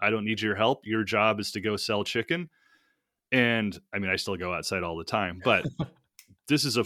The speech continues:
Speaker 1: this is my full-time job right now, is
Speaker 2: Mm-hmm.
Speaker 1: trying to market our chicken, that there are not many other operations who ha-, either have the talent, the time, or the inclination to do it.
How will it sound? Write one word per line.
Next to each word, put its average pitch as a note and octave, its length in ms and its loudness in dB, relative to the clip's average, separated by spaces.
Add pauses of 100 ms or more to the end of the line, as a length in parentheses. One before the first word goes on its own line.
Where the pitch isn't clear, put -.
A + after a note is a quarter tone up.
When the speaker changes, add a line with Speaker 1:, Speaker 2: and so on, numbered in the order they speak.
Speaker 1:
this D#3 200 4
is C#3 120 0
my A#2+ 160 6
full-time A#2+ 480 2
job G#2 280 4
right F2+ 200 -4
now, E2+ 280 -4
is G2 320 -2
Speaker 2:
Mm-hmm. G#2+ 80 -2
Speaker 1:
trying G#2+ 300 -2
to G#2+ 140 -6
market G#2 400 -4
our F#2+ 140 -2
chicken, F#2+ 460 -2
that G2+ 240 2
there A2+ 220 4
are G#2+ 60 4
not A2+ 320 4
many A2+ 420 0
other G#2+ 300 0
operations G2 880 -2
who G2 560 -2 (680)
ha-, - 240 -12
either A#2+ 220 2
have G#2+ 340 6
the G#2 80 -4
talent, A#2+ 480 0 (100)
the G#2 80 -8
time, B2 640 -2 (280)
or G#2 100 -4
the G#2+ 100 -2
inclination G#2+ 580 -2
to F#2 60 -4
do A#2 200 4
it. E2 120 -4